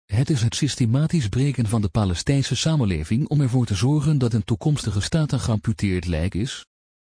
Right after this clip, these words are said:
Timing is de boodschap. Elke keer dat de wereld dichter bij de erkenning van Palestina komt, escaleert Israël zijn vernietigingscampagne.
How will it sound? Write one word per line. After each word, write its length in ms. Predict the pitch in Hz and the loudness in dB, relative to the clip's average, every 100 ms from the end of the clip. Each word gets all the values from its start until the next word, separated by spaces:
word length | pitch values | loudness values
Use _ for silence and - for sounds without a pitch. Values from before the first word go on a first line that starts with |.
| _ | _
Timing 380 | - 123 113 127 | 0 2 2 2
is 100 | 101 | 2
de 100 | 110 | 0
boodschap. 520 | 98 82 - 71 - _ _ _ _ _ _ | 0 -2 -4 -6 -12 _ _ _ _ _ _
Elke 280 | - 135 107 | 0 0 0
keer 220 | - 113 | 0 0
dat 140 | 104 90 | 0 0
de 80 | |
wereld 360 | 107 107 95 98 | 0 0 0 0
dichter 280 | 147 - 113 | -2 0 0
bij 160 | 117 | 0
de 100 | 113 | 0
erkenning 440 | 101 92 98 82 90 | 0 -2 -2 0 0
van 140 | 90 | 0
Palestina 640 | - 104 90 - 170 151 | 0 0 0 0 2 2
komt, 420 | 139 113 147 - - _ _ | 0 2 0 -2 -12 _ _
escaleert 540 | 107 - 107 117 85 | -4 0 0 0 0
Israël 440 | 73 85 123 113 107 | -2 -2 0 2 2
zijn 200 | 117 107 | 2 2
vernietigingscampagne. 1120 | 123 120 104 87 87 - 110 98 123 73 - | 0 0 -2 -2 -4 -2 -2 0 0 -2 -8